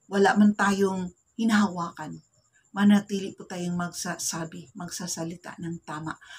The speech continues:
alinsunod sa sinasabi ng Diyos. Amen. Dahil pag ito po'y naging buhay natin isang araw, ay makikita po natin,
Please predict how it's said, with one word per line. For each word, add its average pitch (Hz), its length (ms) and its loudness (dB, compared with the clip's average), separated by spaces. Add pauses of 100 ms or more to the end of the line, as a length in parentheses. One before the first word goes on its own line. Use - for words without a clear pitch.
(220)
alinsunod 180 640 -4
sa 165 160 -12
sinasabi 160 640 -14
ng 156 240 -18
Diyos. - 560 -6 (480)
Amen. 180 400 2 (320)
Dahil 175 580 0 (300)
pag 196 160 -4
ito 214 160 -2
po'y 220 160 6
naging 202 320 8
buhay 208 400 2
natin 170 480 -6
isang 170 320 -8
araw, 160 400 -8 (1800)
ay 165 240 0 (400)
makikita 208 720 -2
po 175 160 -10
natin, 165 400 -8